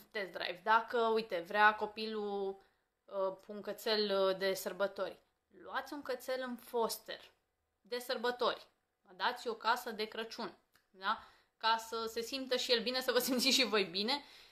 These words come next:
Explicați copilului dacă este suficient de mare, <laughs> da, cât să înțeleagă. Uh, dacă e un copil mic, mic, sincer, mai bine nu.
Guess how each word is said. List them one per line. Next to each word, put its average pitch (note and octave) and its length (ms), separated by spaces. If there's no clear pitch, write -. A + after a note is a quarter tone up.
Explicați A3+ 680
copilului G#3 680
dacă F#3+ 400
este F#3+ 720
suficient G3+ 600
de F#3 460
mare, F3+ 420
<laughs> - 120
da, F3 200
cât - 240
să - 80
înțeleagă. E3+ 680
Uh, A3 480
dacă A3 320
e A3+ 140
un C4 100
copil B3+ 440
mic, A3+ 380
mic, G3+ 680
sincer, A#3+ 920
mai D4+ 180
bine E4 260
nu. C#4+ 320